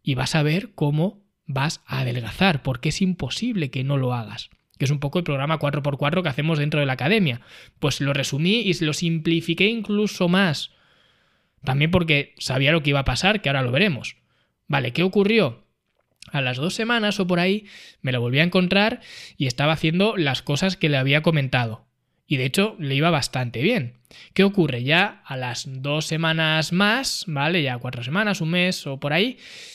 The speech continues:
me la volví a encontrar y ya vi que no estaba haciendo las cosas. Yo ya ni le pregunté, pero simplemente por ver cómo se comportaba, yo ya vi que no estaba haciendo las cosas. Vale, ¿qué ha ocurrido ahora?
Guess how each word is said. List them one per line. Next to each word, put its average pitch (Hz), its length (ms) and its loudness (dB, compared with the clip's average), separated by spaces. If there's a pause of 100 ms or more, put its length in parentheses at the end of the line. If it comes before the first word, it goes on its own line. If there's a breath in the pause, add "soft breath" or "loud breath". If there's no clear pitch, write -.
(140 loud breath)
me 135 100 -4
la 127 80 0
volví 131 220 0
a 175 40 4
encontrar 196 500 0
y 147 140 -2
ya 190 180 4
vi 233 140 0
que 175 140 0
no 175 80 0
estaba 180 320 0
haciendo 156 340 0
las 123 160 -2
cosas. 123 280 -6
Yo 147 80 0
ya 214 120 2
ni 226 120 -2
le 196 140 2
pregunté, 127 720 -2 (280)
pero 131 180 0
simplemente 208 420 0
por 190 180 2
ver 185 180 0
cómo 185 240 0
se 180 100 -6
comportaba, 170 760 0 (440 loud breath)
yo 165 140 0
ya 202 140 4
vi 220 100 4
que 170 120 2
no 170 100 2
estaba 175 340 2
haciendo 131 320 -2
las 110 160 -8
cosas. - 520 -12 (340)
Vale, 110 280 -8
¿qué 185 100 2
ha 220 60 4
ocurrido 220 440 0
ahora? 196 420 0